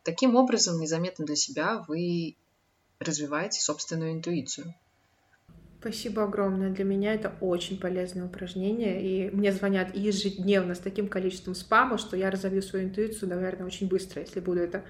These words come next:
Speaker 2: использовать. Очень классно, что, что в этой книге даются такие конкретные упражнения, правда?
Speaker 1: <laughs> Точно.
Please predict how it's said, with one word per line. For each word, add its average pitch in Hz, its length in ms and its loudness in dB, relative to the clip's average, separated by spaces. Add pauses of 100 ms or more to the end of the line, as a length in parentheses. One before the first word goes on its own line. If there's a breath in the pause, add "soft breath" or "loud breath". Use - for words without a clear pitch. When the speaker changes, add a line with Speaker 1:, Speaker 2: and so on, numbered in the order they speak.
(380 loud breath)
Speaker 2:
использовать. 190 680 0 (1300)
Очень 233 240 0
классно, 233 400 2
что, 208 340 -4 (240)
что - 200 -4
в 208 40 -2
этой 214 160 0
книге 262 320 -2
даются 208 340 -2
такие 196 280 -2
конкретные 196 500 0
упражнения, 185 600 -2
правда? 202 420 -6 (1000)
Speaker 1:
<laughs> - 1400 -2 (1400)
Точно. - 460 -4